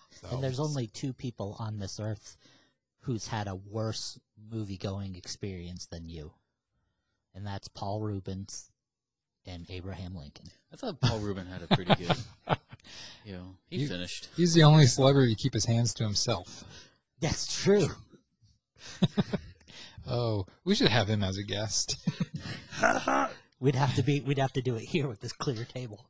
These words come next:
Speaker 1: <laughs> Oh, no! well, now he's not gonna be our guest. <laughs> So, all right. So we're gonna move on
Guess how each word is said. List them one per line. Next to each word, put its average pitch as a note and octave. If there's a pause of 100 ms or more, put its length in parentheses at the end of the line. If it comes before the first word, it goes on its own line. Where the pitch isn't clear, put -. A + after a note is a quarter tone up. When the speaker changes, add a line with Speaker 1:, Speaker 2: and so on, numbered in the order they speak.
Speaker 1:
<laughs> -
Oh, A#3 (320)
no! A2+ (340)
well, E3
now D3+
he's A2+
not G2+
gonna F#2+
be F2+
our F2
guest. - (340)
<laughs> - (360)
So, F#2+ (640)
all F3+
right. D#3
So D#3+
we're G#3
gonna B3+
move G3
on F3